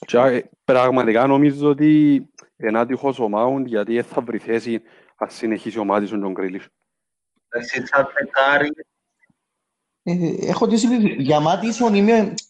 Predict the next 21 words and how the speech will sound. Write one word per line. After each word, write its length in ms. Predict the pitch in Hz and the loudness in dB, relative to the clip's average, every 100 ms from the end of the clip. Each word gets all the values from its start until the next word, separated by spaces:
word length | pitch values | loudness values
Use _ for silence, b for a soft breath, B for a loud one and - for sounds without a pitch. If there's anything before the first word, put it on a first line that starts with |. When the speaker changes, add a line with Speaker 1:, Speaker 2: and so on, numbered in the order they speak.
| _ - | _ -4
Speaker 1:
για, 340 | 139 147 139 | 0 0 0
για 220 | 139 135 143 | 0 2 2
Maddison 400 | 170 208 202 185 | 2 0 2 2
έχω 200 | 180 202 | 2 2
τις 160 | 196 202 | 2 2
επιφυλάξεις 600 | 196 214 117 - - 175 | 2 2 2 2 0 2
μας, 180 | 143 107 | 2 0
όπως 160 | 95 | -2
να 80 | - 60 - | -4 -8 -4
και 100 | 107 | 2
για 120 | 107 110 | 4 4
Grealish 280 | 117 139 147 | 4 4 4
είμαι 160 | 147 | 4
σίγουρος 300 | 143 156 151 | 4 2 4
ότι 120 | 139 | 4
είναι 100 | 117 | 4
να 80 | 104 | 4
Speaker 2:
Και 80 | 95 | 2
Speaker 1:
κάνει. 120 | 98 123 | 2 4
Speaker 2:
ο 140 | 120 | 4
Abraham 240 | 139 175 | 4 4